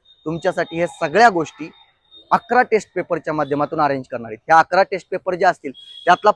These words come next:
पहिला जो टेस्ट पेपर होईल तो अगदी दोन हजार तेवीसच्या प्री परीक्षेसारखा बेंचमार्क टेस्ट होईल. म्हणजे आपण आत्ता कुठं आहोत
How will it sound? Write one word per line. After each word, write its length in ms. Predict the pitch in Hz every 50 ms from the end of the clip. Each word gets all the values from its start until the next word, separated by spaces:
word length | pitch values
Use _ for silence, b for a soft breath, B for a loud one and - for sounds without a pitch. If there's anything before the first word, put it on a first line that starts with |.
| _
पहिला 280 | 220 196 185 190 214 247
जो 120 | 240 262
टेस्ट 240 | 247 - 233 202 - -
पेपर 220 | 214 185 175 180
होईल 160 | 160 143 117 95 _ _ _ _ _ -
तो 40 | 214
अगदी 380 | - 190 196 175 208 190 277
दोन 200 | 247 240 254 247
हजार 180 | 247 226 240 240
तेवीसच्या 480 | - - 233 226 226 220 - - 247 233
प्री 240 | - - 240 277 269 -
परीक्षेसारखा 600 | 247 226 214 185 - 208 175 185 165 147 - 165 180
बेंचमार्क 600 | 160 156 185 247 262 254 - 254 226 226 214 185 -
टेस्ट 220 | - 170 147 - _ -
होईल. 140 | 117 104 98 _ _ _ _ _ -
म्हणजे 240 | 165 185 180 202 -
आपण 240 | - 170 180 233 233
आत्ता 240 | 220 214 - - 240
कुठं 280 | - - 233 185 262 233
आहोत 180 | 185 160 170